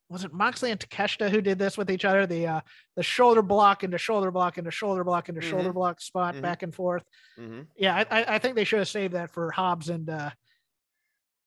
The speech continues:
Speaker 1: Hobbs and Keith Lee. But, uh, look, I, I thought, you know, if you're gonna put the belts on anybody, I thought it would be Starks and Hobbs, 'cause I think, dude, they've been doing the best work of anybody.
Speaker 2: Right,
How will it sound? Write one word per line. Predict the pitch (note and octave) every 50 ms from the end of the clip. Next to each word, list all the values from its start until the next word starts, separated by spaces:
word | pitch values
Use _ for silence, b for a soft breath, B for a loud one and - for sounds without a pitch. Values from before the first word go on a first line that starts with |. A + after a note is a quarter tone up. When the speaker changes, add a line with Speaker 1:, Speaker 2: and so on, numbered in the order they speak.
| _ _ _ _ - _
Speaker 1:
Hobbs | - - G3 G3 F#3+ F3 D3
and | E3+ E3 D#3+ D#3+
Keith | - - F#3+ E3+ D#3+
Lee. | D#3+ F3 F3+ E3+ E3
But, | D#3+ D#3+ E3 -
uh, | E3 D#3+ _ -
look, | F#3+ E3+ D#3+ D#3+
I, | F#3 G#3 G#3+ F#3+ G3 G#3
I |
thought, | G#3 _ G3+ F#3 F3+ F3 _ _ _ _
you | G3+ F3
know, | E3+ E3
if | D#3+ -
you're | A3+
gonna | A#3 A3 F#3+ F3+
put | C3 - G#3+ F#3
the | D#3+
belts | D3+ F#3 G3 G3+ -
on | F3+ E3
anybody, | E3 D#3+ E3+ E3
I | E3 D#3+
thought | E3 - G3+ F#3 F3+
it |
would | F3+ E3+ D3+
be | D#3+ D#3 D#3 D3+
Starks | - - - - F#3 F3 D#3+ - -
and | D3 C#3+
Hobbs, | - F3 F3+ E3 D3 D3 - -
'cause | D#3 D3+
I | D#3
think, | D3+ - F#3+ E3 _ _ _ b b b b b b b b b _
dude, | E3 E3+ D#3+
they've | E3 E3 E3
been | D#3+ D#3+
doing | - - D#3 D#3 C#3+
the | C#3
best | A#2 _ D3+ C#3+ C3+ - - -
work | D3 D3+ D3 - -
of | C#3+ C#3
anybody. | D3+ D3 F#3 G3+ D4+
Speaker 2:
Right, | E4 E4+ F4+ F#4 F4+ E4+ D#4+